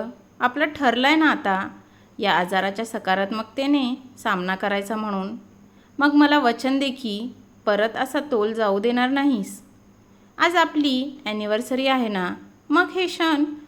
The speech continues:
आपण आनंदात घालवायला हवेत, हो ना?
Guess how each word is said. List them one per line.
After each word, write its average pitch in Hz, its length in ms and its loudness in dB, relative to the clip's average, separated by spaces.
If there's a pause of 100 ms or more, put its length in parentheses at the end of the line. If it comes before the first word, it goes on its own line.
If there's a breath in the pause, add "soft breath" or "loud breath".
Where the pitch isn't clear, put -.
(280 loud breath)
आपण 254 260 -2
आनंदात 214 400 -2
घालवायला 220 520 0
हवेत, 233 420 -4 (120)
हो 294 140 2
ना? 330 240 4